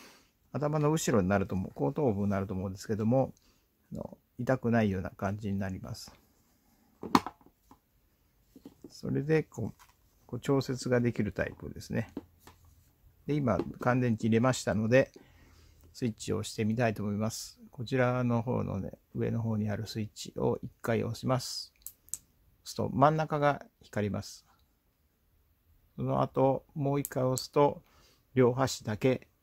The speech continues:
光ります。両端二つ光-、光っております。で、もう一回押しますと、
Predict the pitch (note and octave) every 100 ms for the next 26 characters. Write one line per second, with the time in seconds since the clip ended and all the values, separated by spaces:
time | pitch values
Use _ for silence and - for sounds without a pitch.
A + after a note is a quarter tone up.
0 | _ - - G#2 G2+ A2+ - - - _
1 | _ - C3 C#3 B2+ B2+ A2+ - A2+ -
2 | - - G#2 - - A2 - - A2 -
3 | _ _ _ _ _ _ _ - D#3 F3+
4 | F3 E3+ D3+ D3+ - D3 C#3+ - A#2 G#2+